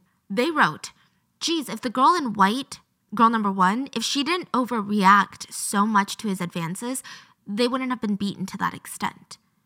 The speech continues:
Another one wrote, "It takes two to tango. She provoked him first." Someone literally just, I don't even know how they had the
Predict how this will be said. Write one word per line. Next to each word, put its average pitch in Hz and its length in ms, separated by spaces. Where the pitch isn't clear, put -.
Another 285 320
one 269 200
wrote, - 260
"It 226 100
takes - 320
two 269 220
to 226 80
tango. 233 540
She 247 220
provoked 202 600
him 175 180
first." - 640
Someone 269 520
literally 185 400
just, - 440
I 202 80
don't 214 120
even 202 200
know 180 180
how 196 200
they 175 160
had 175 320
the 170 240